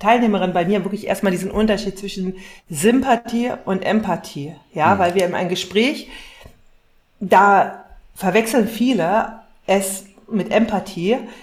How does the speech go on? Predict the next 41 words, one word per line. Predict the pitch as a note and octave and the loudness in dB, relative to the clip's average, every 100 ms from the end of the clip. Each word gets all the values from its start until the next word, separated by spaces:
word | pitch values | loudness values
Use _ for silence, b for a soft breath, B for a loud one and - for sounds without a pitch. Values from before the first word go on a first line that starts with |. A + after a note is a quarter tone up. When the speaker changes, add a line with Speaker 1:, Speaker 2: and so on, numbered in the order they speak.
| B | B
Speaker 2:
Mhm. | A2 | 2
Speaker 1:
wenn | G3+ | 4
sie | G#3+ A3 G#3+ - - _ _ | 4 2 -2 -8 -20 _ _
quasi | - - G#3+ - | -4 -2 2 2
auf | - | 2
einer | F#3+ G3+ | 2 0
Wellenlänge | D#3+ D#3+ F#3 D3 D3 | 0 0 0 -2 -6
schwimmen, | - - C#3+ C#3+ - | -8 -8 -8 -8 -12
schwingen. | - - D#3+ D#3 D#3 D3 B2+ - A2 | -10 -4 -2 0 -2 -4 -6 -6 0
Ja, | |
Speaker 2:
Mhm. | C#3+ | 0
Speaker 1:
also | F#3 F3+ | 2 0
wenn | F#3+ | 0
ich | |
jetzt, | G#3+ G#3+ - A#3+ B B B | 0 -2 -6 -14 B B B
äh, | - | -4
mit | A#3+ B3+ - | 2 2 4
einer | A#3+ B3 | 4 4
Freundin | A#3+ F#3+ B3 G#3 | 4 2 4 2
mich | F3+ | 0
unterhalte | F#3 E3+ D3+ D#3+ E3+ E3+ F#3 | -2 -2 -4 -4 -4 -2 -2
und | E3+ A3 | 0 2
dann | A#3 A#3 | 4 2
sind | F#3+ C#4+ | 2 2
wir | C#4 A#3 | 2 0
so, | A#3+ | 0
„Ja, | A3+ C4 D4 C#4+ A3+ | 0 -2 -2 -2 2
wow, | B3+ C#4 | 4 6
ja, | A#3 A#3 A3 | 6 6 4
finde | - B3+ | 2 2
ich | A3 - | 2 4
auch, | E3 G#3+ - | 4 6 4
klar“, | - A#3+ C#4 G#3 - | 4 4 4 2 2
ne? | F3 G3 B B B B | -4 -4 B B B B
Das | G#3 B3 | -6 -4
ist, | A3+ - - | -6 -4 0
dann | G#3 | 2
sind | A#3 A3 | 4 4
wir, | A#3 - - A3 G#3 G#3 - - - | 4 2 0 0 2 0 -2 -10 -8
äh, | |
sympathisch. | G3 C4 C#4 F3+ C#3+ D#3 D#3 D3 - | 0 2 2 -2 -6 -6 -8 -8 -10